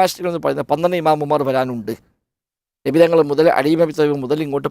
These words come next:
പന്ത്രണ്ട് ഇമാമുമാരാണ് ലോകം മൊത്തം നിയന്ത്രിച്ചു പോവുക എന്ന് പറയുന്ന ഇമാമിയ വാദക്കാർ.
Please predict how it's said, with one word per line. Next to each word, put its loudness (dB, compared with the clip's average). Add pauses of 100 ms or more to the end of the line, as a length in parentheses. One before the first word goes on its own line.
പന്ത്രണ്ട് 0
ഇമാമുമാരാണ് 0
ലോകം -2
മൊത്തം 0 (520)
നിയന്ത്രിച്ചു -2
പോവുക -10 (640)
എന്ന് 4 (100)
പറയുന്ന 2 (400)
ഇമാമിയ 4 (120)
വാദക്കാർ. -4